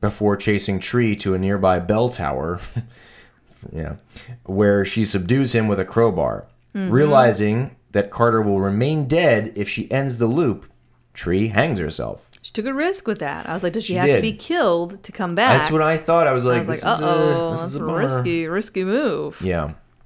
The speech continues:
Speaker 2: But then, so now you see her turning over a new leaf, <clears throat>
Speaker 1: Yeah,
Speaker 2: where
Speaker 1: she's
Speaker 2: she's
Speaker 1: kind of
Speaker 2: being nicer to people
Speaker 1: Right,
Speaker 2: and trying
Speaker 1: right.
Speaker 2: to save people. Uh, believing she has solved her murder, foreshadowing, Tree
Speaker 1: Mm-hmm.
Speaker 2: proceeds happily throughout the day. She ends her f-,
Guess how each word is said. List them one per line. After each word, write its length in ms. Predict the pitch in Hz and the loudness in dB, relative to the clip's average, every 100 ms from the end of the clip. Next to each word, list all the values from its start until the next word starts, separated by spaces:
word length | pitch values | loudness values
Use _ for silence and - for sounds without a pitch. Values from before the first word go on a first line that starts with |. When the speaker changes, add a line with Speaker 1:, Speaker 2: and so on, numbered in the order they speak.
| _ | _
Speaker 2:
But 120 | 180 180 | -4 -2
then, 300 | 196 190 180 | -2 -2 -4
so 260 | - 190 | -2 0
now 180 | 185 190 | 2 2
you 140 | 196 202 | 0 -2
see 160 | 208 | 0
her 100 | 185 | 0
turning 300 | 175 190 190 185 | 0 -4 -2 -4
over 240 | 175 185 | -4 -4
a 40 | |
new 160 | 185 180 | -4 -6
leaf, 440 | 165 165 - - - | -6 -8 -12 -12 -6
<clears throat> 160 | - | -2
Speaker 1:
Yeah, 200 | - - | 0 0
Speaker 2:
where 60 | 196 | -2
Speaker 1:
she's 220 | 175 180 | -4 -4
Speaker 2:
she's 120 | 190 | -4
Speaker 1:
kind 240 | 87 87 80 | -6 -6 -10
of 220 | - - - | -16 -20 -4
Speaker 2:
being 240 | 185 170 | -2 -2
nicer 340 | 160 156 156 151 | -4 -6 -8 -10
to 100 | 147 | -12
people 360 | - - 143 147 | -12 -12 -8 -6
Speaker 1:
Right, 120 | - | -6
Speaker 2:
and 260 | - - | -8 -12
trying 180 | - 165 | -10 -6
Speaker 1:
right. 40 | 160 | -6
Speaker 2:
to 60 | |
save 300 | 165 143 - | -8 -10 -12
people. 320 | - - - - _ _ _ _ - - - | -16 -14 -16 -18 _ _ _ _ -20 -20 -2
Uh, 140 | 190 180 | 2 2
believing 340 | 196 254 294 | 2 2 0
she 100 | 262 | 2
has 100 | 233 | 0
solved 280 | 226 202 202 | 2 0 0
her 80 | 196 | -4
murder, 580 | 180 180 165 170 277 - _ _ _ _ | 0 0 0 -2 -4 -10 _ _ _ _
foreshadowing, 640 | 165 151 147 143 151 208 | -6 -4 -6 -8 -8 -10
Tree 240 | - 220 226 | -6 -2 -2
Speaker 1:
Mm-hmm. 80 | 175 | -2
Speaker 2:
proceeds 340 | 220 180 190 | -4 -4 -4
happily 400 | 196 208 220 247 240 | -2 -2 0 -2 0
throughout 300 | 202 175 175 | 0 -2 -2
the 60 | |
day. 340 | 175 185 285 311 _ _ _ _ _ _ - | -2 -2 -4 -8 _ _ _ _ _ _ -18
She 240 | - 220 208 | -8 -2 2
ends 160 | 208 208 | 2 0
her 100 | 185 | -4
f-, 180 | - | -8